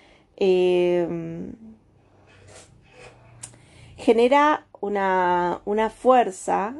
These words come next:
¿no? De conciencia, porque esta nueva, nueva idea generatriz, ¿no? Em, genera un, un, un,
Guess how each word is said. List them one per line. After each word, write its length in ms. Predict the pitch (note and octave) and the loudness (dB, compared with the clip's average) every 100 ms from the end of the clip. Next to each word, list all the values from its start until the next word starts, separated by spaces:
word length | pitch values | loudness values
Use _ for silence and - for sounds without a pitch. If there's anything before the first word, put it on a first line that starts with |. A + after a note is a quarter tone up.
| - | -14
¿no? 360 | F#3 F3 F#3 | -8 -4 -2
De 140 | G#3+ F#3+ | -4 -4
conciencia, 1160 | F3+ F3 F3 A3+ A3 G3+ F#3+ F#3+ - F#3+ G#3+ - _ _ _ - | -4 -6 -2 2 4 4 0 -8 -4 -2 -2 -6 _ _ _ -18
porque 200 | E3 F#3 | -14 -8
esta 200 | - F#3+ | -2 -2
nueva, 720 | F#3 F#3+ G3 F#3+ F#3 F3+ - | 0 2 2 2 2 0 -4
nueva 380 | - E3+ E3+ E3+ | -8 -4 -2 0
idea 560 | E3 F#3+ G#3+ G#3 G3 F#3+ | 0 2 4 4 4 0
generatriz, 1080 | - E3 D#3+ D#3+ D#3+ - G3 F#3+ - - _ _ _ _ _ - | -6 -8 -4 -4 -4 -6 -6 -8 -16 -20 _ _ _ _ _ -8
¿no? 500 | F3 F3 G3+ A#3 A3+ | 0 2 2 2 -2
Em, 1000 | - F3+ F3 F3 E3+ E3+ E3+ E3+ F#3 G3+ - _ _ _ _ _ _ _ _ _ _ _ _ _ _ _ _ _ _ _ _ _ _ _ _ _ _ | -6 -4 -2 -2 -4 -6 -10 -12 -14 -16 -20 _ _ _ _ _ _ _ _ _ _ _ _ _ _ _ _ _ _ _ _ _ _ _ _ _ _
genera 800 | - A3 G3 A3 B3+ G#3 F3+ F3+ | -4 0 2 2 4 4 4 0
un, 760 | - F#3 F3+ F3 F3 E3+ E3 F3 _ _ | -6 -8 -6 -6 -8 -10 -12 -16 _ _
un, 320 | - G3 F#3+ F#3 | -12 -10 -10 -12
un, 360 | - F#3+ F#3+ - | -10 -8 -8 -12